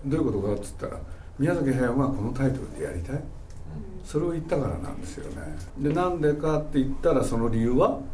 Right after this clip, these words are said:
Speaker 1: 自分が子供の頃、その本を読んで感動した。で、それを、なんていうのかな、動機に、あの、この映画を作ってみたい。そう考えたからですね。で、外国のタイトルを少年とアオサギ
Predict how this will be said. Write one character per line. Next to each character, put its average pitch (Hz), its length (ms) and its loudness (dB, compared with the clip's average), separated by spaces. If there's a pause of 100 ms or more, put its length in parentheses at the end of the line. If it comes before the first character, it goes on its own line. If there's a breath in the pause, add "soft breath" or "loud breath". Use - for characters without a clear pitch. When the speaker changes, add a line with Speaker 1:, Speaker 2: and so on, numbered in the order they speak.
(160)
Speaker 1:
自 123 140 -2
分 117 120 0
が 113 100 0
子 107 140 -2
供 107 200 0
の 107 80 0
頃、 - 360 0 (320)
そ 117 140 -2
の 110 100 2
本 95 280 2
を - 20 -2
読 87 120 -2
ん 80 120 0
で - 80 -2
感 87 240 -2
動 90 100 2
し - 120 0
た。 82 120 0 (800)
で、 139 120 4
そ 147 160 4
れ 175 100 4
を、 196 320 8 (480)
な 104 120 0
ん 87 40 0
て 85 60 -4
い - 20 -4
う 76 40 -2
の - 60 -2
か - 120 -6
な、 - 260 -6 (140)
動 120 220 2
機 - 80 -6
に、 135 300 2 (640)
あ - 40 -2
の、 - 280 2 (320)
こ 107 140 2
の 101 100 2
映 98 120 2
画 90 100 2
を - 140 -4
作 - 160 4
っ - 20 4
て - 120 2
み - 100 -4
た 123 100 -2
い。 139 80 2 (300)
そ - 160 -2
う - 20 2
考 190 220 -4
え 151 120 4
た - 80 2
か - 100 0
ら - 40 0
で - 160 -2
す - 140 -2
ね。 101 100 -4 (800 loud breath)
で、 120 80 -2
外 208 400 2
国 214 220 0
の 202 60 -2
タ 196 200 2
イ 185 80 0
ト 117 100 -2
ル 98 120 -2
を 113 440 4
少 156 280 -2
年 156 180 0
と 139 100 2
ア 127 80 4
オ 120 100 2
サ 107 160 -4
ギ 92 220 -4